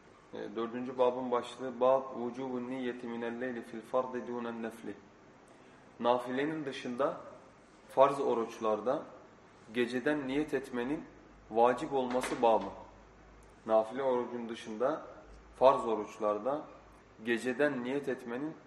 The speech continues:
vacip oluşu, farz oluşu babı. Şimdi bu meselenin ahkamını anlatmadan önce burada önemli bir talik yapmam gerek.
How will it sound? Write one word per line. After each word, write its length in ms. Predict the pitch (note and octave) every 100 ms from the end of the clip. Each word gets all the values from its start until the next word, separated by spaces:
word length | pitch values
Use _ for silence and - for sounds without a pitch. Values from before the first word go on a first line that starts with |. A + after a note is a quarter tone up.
| A2+
vacip 420 | A2+ A#2+ C3 B2
oluşu, 400 | A#2+ A#2 - D3
farz 360 | - C#3 C3 A#2
oluşu 420 | G#2+ G#2+ C#3+ D3+ - - - - -
babı. 280 | A#2 G#2 F#2 - - - -
Şimdi 340 | - D#3+ D#3 D3+
bu 100 | F#3+
meselenin 600 | F#3+ E3+ D#3+ D#3 E3+ F#3 F#3 - - - -
ahkamını 520 | D3 D3 E3 E3 D#3
anlatmadan 580 | C#3+ D3+ D#3+ D3+ C#3+ D3
önce 380 | D#3+ C#3 D3 E3+ - - - -
burada 260 | C#3+ C#3+ C3+
önemli 360 | C3+ C#3+ D3+
bir 140 | C#3 -
talik 360 | C3 C#3 -
yapmam 420 | C3 B2 C#3 C3
gerek. 260 | A2+ B2+